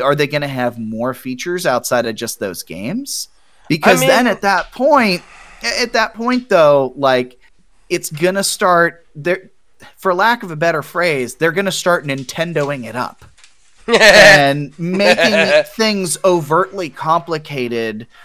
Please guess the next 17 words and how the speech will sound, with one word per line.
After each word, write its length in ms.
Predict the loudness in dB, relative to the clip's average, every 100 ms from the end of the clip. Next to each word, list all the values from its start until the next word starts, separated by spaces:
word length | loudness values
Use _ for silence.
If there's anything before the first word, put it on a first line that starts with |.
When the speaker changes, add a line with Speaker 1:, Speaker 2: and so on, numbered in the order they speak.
| -20 _ _ _ _
Speaker 1:
for 280 | -6 0 0
people 400 | -2 -8 -4 -4
trying 360 | 0 0 0 -2
to 140 | -8
get 320 | -4 -4 -4 -8
in. 280 | -8 -8 -8
So, 320 | 0 4 4
like, 280 | 2 0 0
Speaker 2:
Mm. 200 | -4 -2
Speaker 1:
sure, 280 | 0 0 -2
people 340 | -8 -8 -2
want 180 | 0 -2
the 60 |
Nintendo 480 | -4 -6 -4 -2 0
Online. 440 | 0 0 0 -2 -2
They're 100 | -4
just, 200 | -6